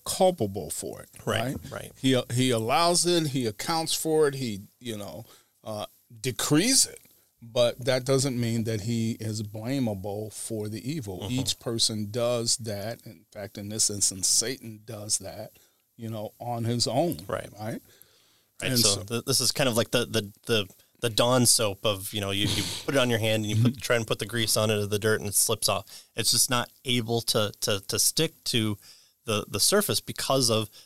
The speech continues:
Speaker 2: the nature of the soap.
Speaker 1: Yeah.
Speaker 2: The nature of God does not allow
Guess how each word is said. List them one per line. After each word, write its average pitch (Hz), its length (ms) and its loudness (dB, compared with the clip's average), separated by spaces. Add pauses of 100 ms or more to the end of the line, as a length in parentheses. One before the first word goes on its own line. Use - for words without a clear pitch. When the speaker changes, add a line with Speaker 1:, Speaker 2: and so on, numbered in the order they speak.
(140)
Speaker 2:
the 131 100 2
nature 113 560 4
of 110 260 0
the 110 80 0
soap. 123 260 2 (120)
Speaker 1:
Yeah. 101 160 -4
Speaker 2:
The 113 80 2
nature 110 480 2
of 113 80 -2
God 104 200 0
does 101 220 2
not 104 360 2
allow 104 580 2